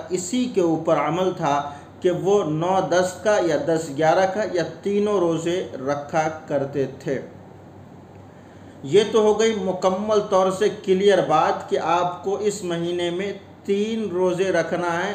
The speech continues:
उसकी फजीलत अलग से आई है। उसके बाद इस पूरे महीने के रोज़े रखने की फजीलत है। ये इस ताल्लुक़ से एक हदीस देखते हैं। अन अबी हुरैरा रज़ियल्लाहु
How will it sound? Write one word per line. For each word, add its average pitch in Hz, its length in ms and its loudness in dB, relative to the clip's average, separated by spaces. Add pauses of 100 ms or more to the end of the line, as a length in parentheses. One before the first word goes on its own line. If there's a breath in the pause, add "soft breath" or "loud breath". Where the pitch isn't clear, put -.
उसकी 175 420 -10
फजीलत 175 760 -2
अलग 156 260 -2
से - 160 -8
आई 127 200 0
है। 117 160 -8 (540 loud breath)
उसके 185 300 0
बाद 240 440 2
इस - 180 -8
पूरे 262 480 -2
महीने 220 480 0
के 202 180 2
रोज़े 196 300 2
रखने 185 300 0
की 175 140 -4
फजीलत 156 560 -2
है। 165 140 2 (120)
ये 226 100 2
इस 196 180 -2
ताल्लुक़ 185 480 2
से 185 140 0
एक 170 140 -2
हदीस 185 320 0
देखते 175 440 0
हैं। 165 240 -2 (440 loud breath)
अन 185 180 2
अबी 190 360 0
हुरैरा 190 440 4 (100)
रज़ियल्लाहु 175 800 4